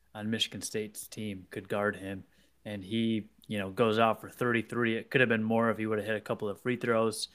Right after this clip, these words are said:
Probably would have been more than that, but the dude must have been exhausted after the monster performance he put on. But like you said, you know, definitely one of the more memorable performances, not only, you know, Michigan, Michigan State, but a Michigan player, really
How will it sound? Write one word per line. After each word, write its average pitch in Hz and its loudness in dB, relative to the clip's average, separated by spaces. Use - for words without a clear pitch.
Probably 175 12
would 139 10
have 127 8
been 120 6
more 127 10
than 117 6
that, 127 10
but 110 -8
the 107 0
dude 117 2
must 117 4
have 120 -4
been 110 2
exhausted 107 0
after 104 -2
the 104 -2
monster 104 0
performance 104 -6
he - -14
put 104 -6
on. 101 -2
But 101 -8
like 113 -2
you 123 -2
said, 107 2
you 123 -4
know, 110 2
definitely 127 6
one 120 4
of 117 0
the 113 2
more 113 4
memorable 113 4
performances, 120 2
not 139 6
only, 123 2
you 131 -2
know, 110 2
Michigan, 117 0
Michigan 120 -2
State, 123 2
but 113 -2
a 104 4
Michigan 120 2
player, 120 6
really 127 6